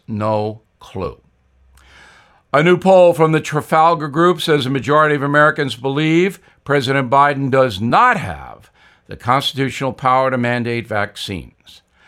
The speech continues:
Six in ten say Biden has overstepped his authority. That number goes to sixty-eight percent for independent voters. Legal scholars say the commander-in-chief can technically impose health requirements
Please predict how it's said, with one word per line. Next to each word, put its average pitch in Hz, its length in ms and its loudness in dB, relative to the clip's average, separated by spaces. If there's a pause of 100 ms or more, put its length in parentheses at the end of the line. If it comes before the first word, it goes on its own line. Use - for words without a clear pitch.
(280)
Six - 260 -2
in 151 120 -2
ten 156 260 0
say 147 220 0
Biden 143 340 2
has 127 220 -4
overstepped 123 600 -4
his 98 140 -12
authority. 165 480 0
That 131 220 -2
number 123 220 -4
goes 117 280 -4
to 107 140 -12
sixty-eight - 1160 -4 (200)
percent 107 760 -14 (240)
for - 240 -10
independent 139 640 -6
voters. - 480 -18 (640)
Legal 160 300 0
scholars 156 440 2
say 156 140 2
the 151 140 -2
commander-in-chief 147 720 0
can 156 260 -2
technically 165 640 -2
impose 151 420 0
health 147 220 0
requirements 156 680 0